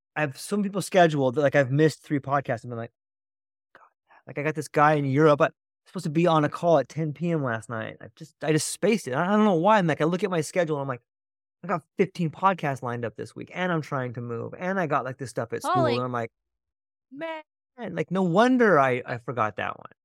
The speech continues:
Speaker 1: <laughs>
Speaker 2: No, you know what? I am doing exactly the same thing to myself right now where I'm just looking at things and I'm like, "You have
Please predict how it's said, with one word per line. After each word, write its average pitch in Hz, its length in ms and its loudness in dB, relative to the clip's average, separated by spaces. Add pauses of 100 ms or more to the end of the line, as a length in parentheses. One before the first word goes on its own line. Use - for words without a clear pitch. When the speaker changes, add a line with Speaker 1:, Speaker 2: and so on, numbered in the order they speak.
(240)
Speaker 1:
<laughs> 262 320 2
Speaker 2:
No, 277 180 2
you 233 200 -6
know 240 180 -2
what? 247 240 2
I 226 140 0
am 220 180 -4
doing 226 240 -8
exactly 208 460 -8
the 233 80 -14
same 226 220 -12
thing 226 180 -14
to 214 80 -12
myself 202 420 -10
right 202 160 -8
now 196 220 -6
where 196 140 -6
I'm 190 300 -8
just 208 200 -14
looking 214 280 -6
at 220 140 -10
things 220 240 -8
and 202 80 -10
I'm 202 100 -8
like, 185 280 -8
"You 214 240 -14
have 202 200 -8